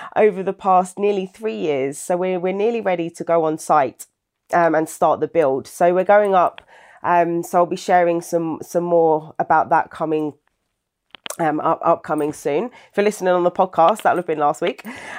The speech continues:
Um, so you can, you'll, you'll be able to find extra videos on Facebook, Natalie Arabella Bailey.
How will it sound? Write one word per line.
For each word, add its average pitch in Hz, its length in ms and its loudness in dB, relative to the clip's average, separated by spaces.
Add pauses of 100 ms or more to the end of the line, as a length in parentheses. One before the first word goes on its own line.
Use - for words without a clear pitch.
(160)
Um, 185 540 2 (320)
so - 140 -4
you 180 160 -4
can, 175 280 -6
you'll, 165 260 0
you'll 160 140 -4
be 156 80 -2
able 151 140 -2
to 170 100 -14
find 147 300 -4
extra 135 260 -10
videos 139 420 -6
on 143 220 -6
Facebook, - 520 -6
Natalie 147 300 -6
Arabella 135 360 -6
Bailey. 156 380 -4